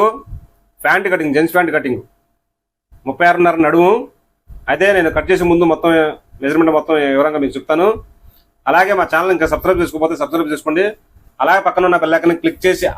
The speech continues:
all అని ప్రెస్ చేయండి. ప్రెస్ చేస్తే నోటిఫికేషన్ వచ్చింది. నేను ఏ వీడియో పెట్టినా సరే మీరే ముందుకు చూడొచ్చు. అసలు కిస్తా సీటు అసలు ఏ విధంగా పెట్టాలి, వాళ్ళ ప్యాంట్ మెజర్‌మెంట్లు అనేది అసలు ఏ విధంగా పెట్టాలి అనేది మొత్తం వీడియోలో మంచి లెక్కలతో మీకు ఎక్స్‌ప్లెయిన్ చేస్తాను.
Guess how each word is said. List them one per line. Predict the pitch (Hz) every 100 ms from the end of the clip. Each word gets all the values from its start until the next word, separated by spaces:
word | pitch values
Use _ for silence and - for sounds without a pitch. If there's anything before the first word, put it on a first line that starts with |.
| 139
all | 165
అని | 175
ప్రెస్ | 156 147
చేయండి. | 156 151 160
ప్రెస్ | 139 -
చేస్తే | 151 170 175
నోటిఫికేషన్ | 139 143 143
వచ్చింది. | 135 127 143 226 254 _ _ _ _ _ _ _ -
నేను | 151 160
ఏ | 180
వీడియో | 185
పెట్టినా | 180 165
సరే | 165 175
మీరే | 160 160
ముందుకు | 151 156
చూడొచ్చు. | 151 151 196 233 - _ _ _ _ _ _ _ _ 139
అసలు | 170 185 165
కిస్తా | 160 190 190 185
సీటు | 175 180 185 180 - _ _ _
అసలు | _ 156
ఏ | 170
విధంగా | 180 180 160
పెట్టాలి, | 156 160 165 - _ _ _ _ _ _
వాళ్ళ | 139 131
ప్యాంట్ | 156 175 170
మెజర్‌మెంట్లు | 160 170 170 160
అనేది | 165 160
అసలు | 139 135
ఏ | 143
విధంగా | 160 156 147
పెట్టాలి | 147 147 143
అనేది | 147 180 175 139
మొత్తం | 139 _ 175 165 147
వీడియోలో | 151 156 185 208 _ _ _ - -
మంచి | 143 160 - 170
లెక్కలతో | 156 160 160 170
మీకు | 160 180 190
ఎక్స్‌ప్లెయిన్ | - 165 151
చేస్తాను. | 139 - 151